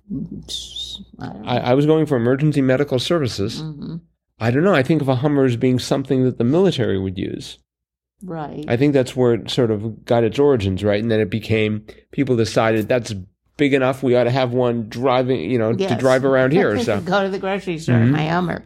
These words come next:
Speaker 1: <laughs> So, I don't
Speaker 2: So.
Speaker 1: know. That's kind of a, kind of an obscure one, but I got it from the Downs.
Speaker 2: Mm.
Speaker 1: So.
Speaker 2: Yes.
Speaker 1: Mm-hmm.
Speaker 2: Yeah.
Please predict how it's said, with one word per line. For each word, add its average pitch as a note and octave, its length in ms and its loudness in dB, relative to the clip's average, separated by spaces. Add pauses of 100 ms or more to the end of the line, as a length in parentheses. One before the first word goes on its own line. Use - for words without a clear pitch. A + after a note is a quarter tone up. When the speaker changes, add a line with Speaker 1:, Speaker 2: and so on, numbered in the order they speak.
Speaker 1:
<laughs> - 360 -8
So, G3 120 -2 (1040)
I G#2+ 120 0
don't G2 160 2
Speaker 2:
So. A4 60 2
Speaker 1:
know. G2+ 180 -2 (440)
That's - 200 -10
kind G3 300 -4
of E3 80 -4
a, - 340 -10
kind F3 140 -6
of F3 80 -6
an E3 120 -4
obscure F#3+ 420 -2
one, C3 260 -2
but A#2+ 240 -2 (380)
I F3+ 120 2
got E3 260 4
it - 120 -6
from - 220 -2
the D#3 80 -4
Downs. - 600 -2
Speaker 2:
Mm. - 180 -6 (220)
Speaker 1:
So. - 380 -10
Speaker 2:
Yes. G#2 400 0
Speaker 1:
Mm-hmm. - 260 -10 (200)
Speaker 2:
Yeah. F#2+ 200 0